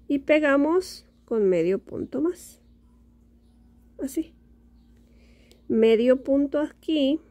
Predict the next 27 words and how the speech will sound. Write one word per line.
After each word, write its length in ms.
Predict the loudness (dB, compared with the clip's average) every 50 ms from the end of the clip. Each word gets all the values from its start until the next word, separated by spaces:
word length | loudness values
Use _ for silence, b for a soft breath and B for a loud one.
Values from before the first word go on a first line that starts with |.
| b b b b b b _ _ _ _
y 160 | -4 -2 0
medio 380 | 2 2 2 2 2 0 -4 -6
punto 420 | -8 -8 -6 -6 -6 -6 -6 -6
en 140 | -6 -4 -4
el 160 | -6 -6 -6
que 120 | -6 -8 -8
sigue. 440 | -4 -4 -4 -4 -4 -6 -10 -20 -20 _ _ b b b b b b b b b b b
Y 100 | 0 2
aquí 240 | 2 2 4 2 4
sí 140 | 6 6 4
voy 200 | 6 4 4 2
a 60 | 2
avanzar 400 | 2 2 2 2 0 0 0 0
estos 340 | 0 0 0 -2 -2 -2 0
dos 220 | -2 -4 -6 -6
puntos. 360 | -10 -10 -8 -6 -4 -4 -4 -2
Ya 140 | 0 0
vieron 300 | 0 0 0 0 0 0
cómo 280 | 0 2 2 2 2 2
lo 220 | 2 0 0 0
hice 360 | 0 0 -2 -2 -2 -4 -4 -2
y 80 | 0 0
ahorita 260 | 0 0 0 -2 -2
les 200 | -2 -2 -2 -2
muestro 340 | -2 -4 -6 -6 -8 -10 -10
cómo 260 | -10 -12 -12 -12 -14
queda. 200 | -14 -18 -20 -20